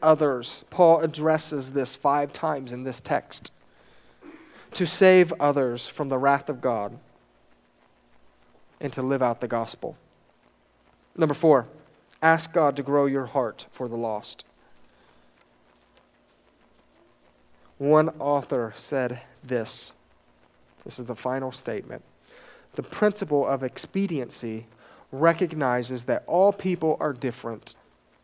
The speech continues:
There is not just one way to win people to Christ." Why? Because all are different. We use a specific bait for a specific fish, right? We talked about that.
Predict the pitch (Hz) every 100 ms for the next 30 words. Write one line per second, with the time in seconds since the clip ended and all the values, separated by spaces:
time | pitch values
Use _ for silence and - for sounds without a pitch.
0 | _ _ _ - - 165 156 139 165 185
1 | 190 190 175 156 156 185 180 165 180 147
2 | 135 139 143 139 143 135 123 120 - 117
3 | 107 - - - _ _ _ _ _ _
4 | _ _ _ - 127 127 143 160 160 135
5 | 139 120 - 131 135 131 - 120 120 -
6 | 110 - - _ _ _ _ _ _ _
7 | _ _ _ _ _ _ _ - _ -
8 | 151 185 175 165 - 147 180 170 156 143
9 | 170 123 104 - - _ - 139 120 -
10 | - 135 131 - - 139 107 - 120 123
11 | 147 - 139 120 117 110 110 98 160